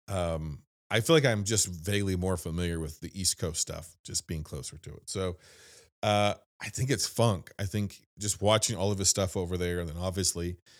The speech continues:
the King of the Death Match tournament and all that, and explosives, and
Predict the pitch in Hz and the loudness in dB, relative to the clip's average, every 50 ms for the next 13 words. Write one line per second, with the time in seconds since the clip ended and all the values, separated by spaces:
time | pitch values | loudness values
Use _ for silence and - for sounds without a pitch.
0 | - _ _ _ _ _ _ _ - - 78 - - 113 104 92 90 80 95 95 | -20 _ _ _ _ _ _ _ -14 -12 -8 -4 -2 0 0 0 0 0 0 -2
1 | 95 - - 92 87 87 87 - - - 98 90 85 85 85 85 80 - - - | -2 -2 -4 -4 -4 -2 -2 -4 -4 -4 -4 -4 -4 -4 -4 -4 -6 -8 -10 -14
2 | - - - - 92 101 104 101 98 85 92 92 95 95 92 92 87 82 78 76 | -18 -18 -12 -6 -2 2 2 2 2 2 2 2 2 2 2 0 -2 -4 -8 -8
3 | 67 - - - - 98 98 98 90 - 95 92 90 87 85 82 85 85 82 76 | -6 -6 -6 -4 -2 0 0 0 0 0 0 0 -2 -4 -4 -6 -6 -8 -8 -8
4 | 73 71 | -10 -12